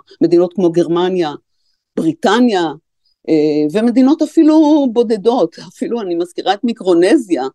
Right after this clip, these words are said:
אבל מדינות ברחבי העולם, מתוך מאה תשעים ושלוש חברות באו"ם, שחייבות לשמוע,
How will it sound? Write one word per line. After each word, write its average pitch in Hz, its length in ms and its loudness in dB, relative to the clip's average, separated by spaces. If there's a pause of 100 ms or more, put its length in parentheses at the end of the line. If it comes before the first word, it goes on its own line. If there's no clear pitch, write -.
(440)
אבל 190 180 0
מדינות 175 600 0
ברחבי 170 540 -2
העולם, 170 460 0
מתוך 170 300 -2
מאה 185 280 0
תשעים 214 400 -2
ושלוש 175 420 -4
חברות 165 420 0
באו"ם, 165 460 0 (500)
שחייבות 180 800 -2
לשמוע, 185 640 0